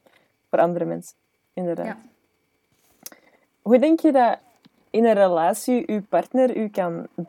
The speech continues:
Speaker 1: bijstaan, ehm, als je je mentaal minder voelt of als je, als die weet dat je mentaal soms last hebt?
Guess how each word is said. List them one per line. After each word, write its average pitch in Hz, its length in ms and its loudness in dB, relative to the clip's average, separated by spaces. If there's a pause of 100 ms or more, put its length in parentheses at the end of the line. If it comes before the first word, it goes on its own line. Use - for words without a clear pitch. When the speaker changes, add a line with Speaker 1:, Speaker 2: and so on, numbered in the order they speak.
(120)
Speaker 1:
bijstaan, 262 720 0 (100)
ehm, 180 640 -6 (1300)
als 185 240 -6
je 190 80 -6
je 175 100 0
mentaal 170 460 -2
minder 185 340 -6
voelt 196 320 -10
of - 300 -10 (480)
als 180 200 -12
je, 170 120 -8
als 180 160 -2
die 165 100 -4
weet 165 200 -2
dat 175 140 -4
je 170 80 -4
mentaal 175 520 -6
soms 175 320 -12
last 170 240 -10
hebt? - 120 -12